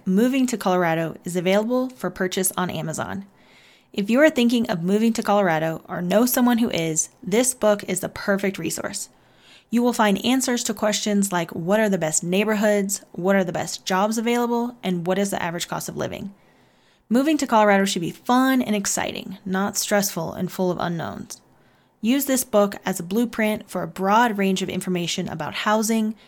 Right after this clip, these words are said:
neighborhoods, culture, lifestyle, taxes, employment, and even the weather. It's complete with research, details, and personal experience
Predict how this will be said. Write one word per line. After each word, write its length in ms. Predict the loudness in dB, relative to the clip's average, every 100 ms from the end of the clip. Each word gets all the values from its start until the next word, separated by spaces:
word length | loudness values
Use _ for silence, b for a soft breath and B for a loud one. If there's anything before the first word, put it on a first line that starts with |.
| b
neighborhoods, 720 | 0 2 2 0 0 -2 -4 b b b b
culture, 560 | -4 -2 0 0 0 -2 -4
lifestyle, 800 | 0 0 0 0 2 2 0 -2
taxes, 640 | 0 0 0 -2 -2 -2
employment, 720 | -4 -4 0 2 2 0 -4 -6
and 120 | -4
even 240 | 0 2 2
the 80 | 2
weather. 420 | -2 -6 -10 -14 b b b b b b b b
It's 160 | -2 0
complete 320 | 2 2 0
with 140 | 0 0
research, 580 | 0 0 2 2 0 -4 -4
details, 640 | -2 -2 2 2 2 -2
and 240 | -2 -2 0
personal 340 | -2 0 0
experience 560 | -2 -4 -4 -4 -6